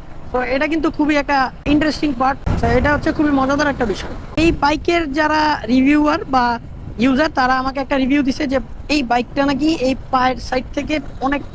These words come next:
বেশি গরম হয়, বেশিক্ষণ চালানো সম্ভব হয় না। এটা আমি ফিল করতেছি না আসলে। কারণ কি জানেন, আমি বাইকটা চালানো নিয়ে এত বেশি এক্সাইটেড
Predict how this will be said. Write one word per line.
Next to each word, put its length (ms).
বেশি 180
গরম 200
হয়, 240
বেশিক্ষণ 440
চালানো 260
সম্ভব 280
হয় 140
না। 40
এটা 140
আমি 160
ফিল 200
করতেছি 340
না 100
আসলে। 200
কারণ 220
কি 120
জানেন, 200
আমি 180
বাইকটা 320
চালানো 320
নিয়ে 160
এত 160
বেশি 180
এক্সাইটেড 300